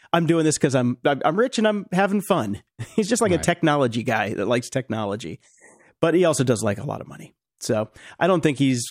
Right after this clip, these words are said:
Speaker 1: gonna be worried about it. Some of the other companies might be.
Speaker 2: My guess is Apple's rollout with a pay later thing is gonna have pretty strict and low limits as opposed to these other co-, uh, companies, which, uh, are basically just gonna exploit the hell out of people.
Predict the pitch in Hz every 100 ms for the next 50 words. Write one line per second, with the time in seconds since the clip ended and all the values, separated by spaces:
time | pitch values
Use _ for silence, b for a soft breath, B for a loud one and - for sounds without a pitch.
0 | - 131 127 127 127 127 127 131 127 -
1 | 180 151 135 139 135 135 139 135 123 -
2 | _ 139 143 147 - 151 151 147 _ 147
3 | 151 202 156 123 117 92 120 123 135 107
4 | 101 101 95 92 92 101 95 - 101 98
5 | 92 92 90 95 90 - 101 90 98 90
6 | - - 135 110 - - 104 - - -
7 | 104 98 98 104 98 92 95 80 76 -
8 | - - 92 85 - 90 - 87 90 90
9 | 92 87 104 92 - 107 90 87 92 85
10 | 80 87 - 90 - 90 90 87 - 101
11 | 87 92 90 92 87 87 - 90 85 78
12 | - 98 90 92 92 85 78 82 87 -